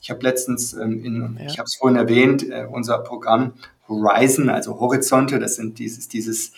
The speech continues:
Speaker 1: ähm, Nachwuchsprogramm, wir nennen es Meister-, äh, Meisterklasse, Masterclass.
Speaker 2: Mhm.
Speaker 1: Da sind
Speaker 2: Mhm.
Speaker 1: eben auch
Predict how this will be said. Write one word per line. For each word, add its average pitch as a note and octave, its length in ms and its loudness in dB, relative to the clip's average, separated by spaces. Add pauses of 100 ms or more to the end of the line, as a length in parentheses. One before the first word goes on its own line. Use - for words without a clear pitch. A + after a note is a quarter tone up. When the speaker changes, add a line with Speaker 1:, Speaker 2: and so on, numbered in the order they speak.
(300)
Speaker 1:
ähm, G#2 300 -10
Nachwuchsprogramm, A#2+ 1300 -2
wir A2 100 -4
nennen G#2+ 220 -2
es - 140 -8
Meister-, C3+ 480 2 (200)
äh, B2+ 40 -10
Meisterklasse, C3 760 2
Masterclass. B2 800 -2
Speaker 2:
Mhm. - 40 -20 (240)
Speaker 1:
Da B2 100 0
sind E3 240 4
Speaker 2:
Mhm. - 60 -12
Speaker 1:
eben C3 240 -4
auch - 340 4